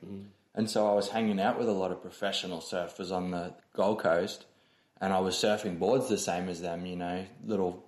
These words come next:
Speaker 2: sort of five seven, sort of pencil thi-, thin, sort of C N C, plain white boards.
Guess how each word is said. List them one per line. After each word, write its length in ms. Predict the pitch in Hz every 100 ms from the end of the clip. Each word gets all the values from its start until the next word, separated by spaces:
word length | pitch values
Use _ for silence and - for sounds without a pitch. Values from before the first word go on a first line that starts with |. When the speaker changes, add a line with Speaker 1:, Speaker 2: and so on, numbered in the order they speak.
| _ _ _ _
Speaker 2:
sort 180 | - 98
of 80 | -
five 320 | 101 95 90
seven, 720 | - 95 87 95 92 90 87 -
sort 200 | - 101
of 100 | 95
pencil 380 | - 98 - 87
thi-, 240 | - 101 - -
thin, 320 | 98 95 95
sort 180 | 90 92
of 60 | 87
C 220 | 110 98
N 100 | 95
C, 280 | - 95 92
plain 400 | - 95 92 95
white 280 | 92 85 -
boards. 560 | 95 107 90 90 -